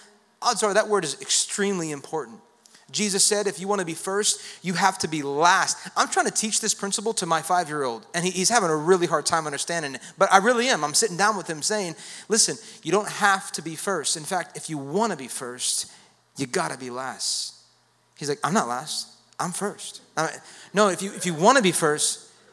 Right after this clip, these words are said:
you gotta be last." He said, "I can't be first 'cause I'm faster." And I'm like, "No, you, you don't." I'm gonna let my grand-, I'm gonna let his grandpa teach him how, <laughs> on, on that principle right there,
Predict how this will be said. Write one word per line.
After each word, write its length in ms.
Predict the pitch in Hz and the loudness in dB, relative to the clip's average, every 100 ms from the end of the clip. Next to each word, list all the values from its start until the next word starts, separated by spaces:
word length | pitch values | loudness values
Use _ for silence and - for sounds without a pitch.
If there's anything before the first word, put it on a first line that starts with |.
| - _ - | -20 _ -8
you 100 | 165 | 0
gotta 200 | 160 156 | 0 2
be 80 | 160 | 0
last." 240 | 180 175 | 0 -2
He 100 | 175 | -2
said, 240 | 165 170 143 | -2 -2 -4
"I 100 | 185 | -2
can't 220 | 226 190 | -2 -2
be 60 | |
first 320 | 147 151 139 - | -6 -6 -6 -6
'cause 100 | 143 | -8
I'm 120 | 151 | -8
faster." 480 | 185 175 - - - _ _ _ _ _ _ _ _ - | -6 -6 -8 -12 -20 _ _ _ _ _ _ _ _ 0
And 100 | 170 | 2
I'm 120 | 165 | 4
like, 200 | 165 151 - - | 2 -2 -8 -2
"No, 140 | 196 202 | 4 4
you, 180 | 180 190 | 2 -2
you 100 | 190 | 2
don't." 220 | 208 190 - - - - - - - - | 2 0 -6 -16 -18 -18 -16 -14 -14 -4
I'm 80 | 175 | 0
gonna 220 | 160 160 | 0 0
let 140 | 151 | 0
my 120 | 143 | 0
grand-, 300 | 139 143 139 127 | 0 0 -2 -4
I'm 60 | 143 | -8
gonna 160 | 147 | -2
let 160 | 147 131 | -2 -2
his 100 | 135 | -4
grandpa 340 | 139 143 135 120 | 0 0 -2 -6
teach 200 | 139 131 | -6 -2
him 80 | |
how, 300 | 135 131 139 165 | 0 2 4 4
<laughs> 20 | |
on, 140 | 160 | 4
on 140 | 147 160 | 6 6
that 140 | 165 | 6
principle 400 | 180 147 143 143 | 4 4 2 2
right 140 | 139 | 2
there, 140 | 151 | 2